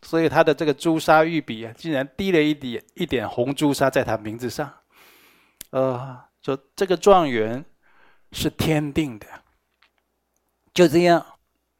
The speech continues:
柳敬亭呢，他当了状元。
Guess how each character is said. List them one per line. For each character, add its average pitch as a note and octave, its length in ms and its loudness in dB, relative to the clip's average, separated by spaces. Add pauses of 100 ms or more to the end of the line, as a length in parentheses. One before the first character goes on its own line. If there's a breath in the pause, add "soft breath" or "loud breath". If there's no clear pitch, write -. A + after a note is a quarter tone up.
(420)
柳 C3+ 180 4
敬 D3+ 220 -2
亭 A#2+ 220 -6
呢， B2+ 200 -8 (1700)
他 C3+ 140 -6
当 A#2+ 180 0
了 A2+ 120 -4
状 A#2+ 260 -4
元。 - 180 -18